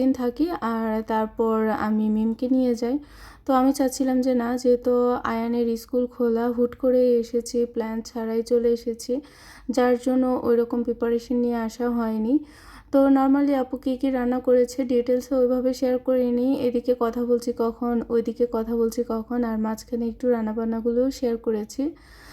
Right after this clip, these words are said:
ছোটো মাছ ভুনা করেছে, সাথে মুরগির রোস্ট তো দেখেছিনি, নর্মালভাবে রান্না করে নিয়েছে। আর হচ্ছে গরুর মাংস ভুনা ছিল, সেটা অল্প একটু ছিল আর কি, সকালে নাস্তা করার পর সেটা গরম করে নিয়েছে। আগের একটু ধুন্দুল দিয়ে মাছ ছিল,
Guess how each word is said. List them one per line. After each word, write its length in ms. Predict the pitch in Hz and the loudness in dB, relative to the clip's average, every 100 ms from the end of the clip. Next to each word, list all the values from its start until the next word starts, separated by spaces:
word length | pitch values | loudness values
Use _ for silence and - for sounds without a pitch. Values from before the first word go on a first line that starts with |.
| - - | -20 -2
ছোটো 220 | - 285 294 | 2 6 6
মাছ 160 | 285 277 | 6 6
ভুনা 200 | 285 277 | 4 4
করেছে, 360 | 262 269 262 277 269 | 2 0 0 -2 -4
সাথে 180 | 247 240 | -2 0
মুরগির 420 | 240 233 220 240 233 | 0 0 0 0 0
রোস্ট 340 | 220 220 226 - 233 - | 0 0 -4 -6 -4 0
তো 60 | 226 | 2
দেখেছিনি, 540 | 226 220 233 - 233 240 269 | 0 0 -4 -4 -4 2 2
নর্মালভাবে 560 | 240 226 226 226 226 226 | 2 -2 -4 -6 -2 -2
রান্না 200 | 226 220 226 | -2 -4 0
করে 140 | 240 240 | 0 0
নিয়েছে। 340 | 226 220 - 269 330 - - - - 220 - | -2 -6 -6 -8 -8 -16 -20 -20 -20 -8 -2
আর 200 | 233 233 233 | 2 2 2
হচ্ছে 180 | 240 247 | 2 2
গরুর 220 | 240 233 | 4 4
মাংস 160 | 233 233 233 | 2 -4 -4
ভুনা 240 | 220 233 226 - | -2 -4 -4 -6
ছিল, 140 | 247 294 | -4 -4
সেটা 260 | 294 233 226 | -2 -4 -2
অল্প 160 | 214 220 226 | -4 -4 -8
একটু 160 | - 226 - | -6 -8 -4
ছিল 200 | 226 226 226 | -4 0 -2
আর 80 | 220 214 | -2 -4
কি, 100 | 240 240 | -6 -4
সকালে 280 | 220 220 214 | -4 -4 -4
নাস্তা 300 | 214 214 226 226 | -4 -6 -4 -2
করার 220 | 226 226 | -2 -2
পর 100 | 226 247 | -2 -4
সেটা 160 | - 220 220 | -4 -4 -2
গরম 200 | 214 220 | -2 -2
করে 200 | 220 220 | -2 -2
নিয়েছে। 460 | 220 214 214 - 254 320 - - - - - 247 | -2 -4 -8 -2 -2 -2 -10 -20 -20 -16 -2 2
আগের 200 | 240 254 | 4 2
একটু 200 | 247 254 240 | 0 -2 0
ধুন্দুল 280 | 247 240 240 | 2 4 4
দিয়ে 160 | 247 240 | 2 0
মাছ 160 | 226 233 - | -2 -6 -6
ছিল, 180 | 254 | -2